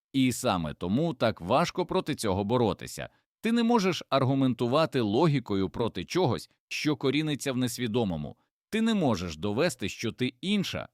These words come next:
коли інший рішуче налаштований бачити тебе крізь власну лінзу. Що залишається? Тиха впевненість.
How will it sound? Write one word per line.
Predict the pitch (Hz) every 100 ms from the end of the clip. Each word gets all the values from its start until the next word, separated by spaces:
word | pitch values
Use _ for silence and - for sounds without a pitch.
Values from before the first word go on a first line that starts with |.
| -
коли | 135 131 131
інший | - 170 135 101
рішуче | 82 90 139 110 90
налаштований | 80 78 - 175 165 107 78 - _ -
бачити | 90 113 98 - - 95
тебе | - 87 98 107 - _
крізь | - 135 98
власну | 98 98 90 107
лінзу. | 104 107 90 67 - _ _ -
Що | - 151 120
залишається? | 85 82 - 165 135 80 - - _ _
Тиха | - 127 - 101
впевненість. | - 123 117 85 76 60 -